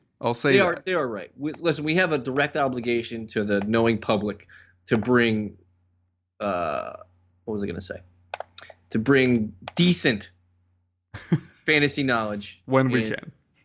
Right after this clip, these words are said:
Speaker 2: in an optimal amount of time. So they have time to listen to us, time to go to the pub and drink to these wankers that are, they're listening to, and then go <laughs> fix their lineups.
Speaker 1: <laughs> There you go.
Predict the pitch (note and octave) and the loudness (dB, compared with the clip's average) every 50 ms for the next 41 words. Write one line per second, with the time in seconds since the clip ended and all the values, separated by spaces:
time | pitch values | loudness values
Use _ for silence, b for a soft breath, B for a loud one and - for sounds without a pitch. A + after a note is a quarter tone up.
0 | _ _ B2 B2 B2 A#2+ B2 - C#3+ C#3+ D3 D3 - D3 C3+ B2+ C3 B2+ B2 A#2+ | _ _ -2 -2 -2 -2 -2 -2 -2 -2 -2 -2 -2 0 2 2 4 4 2 2
1 | A#2 A2 G#2 - A#2+ A2 G#2 G2+ G2 G2 G2 _ _ _ _ _ _ _ _ _ | 2 -2 -4 -2 -2 0 0 0 -2 -4 -8 _ _ _ _ _ _ _ _ _
2 | - - A#2 A#2 A#2+ A#2+ B2 A#2 G#2 - - _ _ _ _ - D3 D#3+ E3+ E3+ | -4 -2 2 2 2 2 2 0 -2 -6 -14 _ _ _ _ 0 0 2 2 2
3 | D#3+ D3+ D3 - C#3 A#2+ B2 G#2 E2+ G#2+ G#2 G2+ G2+ - - _ _ _ _ _ | 2 0 0 -2 -2 -6 -6 -4 -4 -4 -4 -4 -6 -12 -20 _ _ _ _ _
4 | _ - D3 D#3 D#3+ D#3 D3+ D3+ C#3 C3+ B2 - - C3 A#2+ A2+ A2 G#2+ G#2 G#2 | _ -2 -2 0 0 2 2 4 4 4 0 -2 0 0 0 0 0 -4 -6 -6
5 | - A#2+ A#2 A2+ G#2+ - A2+ A2 G#2+ G#2 G2+ G2+ G2+ G#2+ A2 G#2 G#2+ A2+ G#2 G#2+ | -4 -4 -6 -6 -6 -8 -8 -8 -6 -8 -8 -6 -6 -6 -6 -4 -4 -4 -4 -2
6 | A2 G#2+ G#2+ G#2 G2+ G#2+ A2 A2 A#2+ A#2+ - - A2 G#2 G#2 G2+ - - G#2 G#2 | -2 -2 -2 -2 0 0 2 2 2 2 2 0 0 0 0 -2 -2 -2 -2 0
7 | G#2 E2+ A2 G#2+ G#2+ G#2+ G#2 G#2+ A#2+ A#2 A2 - - A#2 - - A#2 G#2+ G#2+ A2 | -2 0 2 2 2 2 4 4 2 2 2 0 -2 -4 0 0 -2 0 0 0
8 | A#2+ F3 D#3 B2+ C3+ - - - - - - _ C#3 - - C4 - - - G4+ | 0 0 0 0 -2 -4 -4 -8 -14 -16 -14 _ -12 6 6 6 8 8 4 2
9 | - - - G#4+ - - B B B B B B B B B _ - B2+ B2+ B2+ | 2 4 0 -2 -2 -2 B B B B B B B B B _ 0 2 2 2
10 | A#2 G#2+ A2 G#2 G2+ G2 | 2 4 4 4 4 2